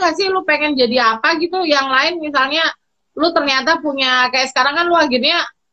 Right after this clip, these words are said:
punya bisnis kuliner gitu ya. Apakah emang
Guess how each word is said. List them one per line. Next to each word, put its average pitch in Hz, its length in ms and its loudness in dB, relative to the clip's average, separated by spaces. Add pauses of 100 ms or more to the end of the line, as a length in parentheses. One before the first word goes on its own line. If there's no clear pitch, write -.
(200)
punya 262 240 0
bisnis 247 400 0
kuliner 247 560 2
gitu 233 160 0
ya. 226 240 2 (480)
Apakah 277 640 0
emang 294 320 -2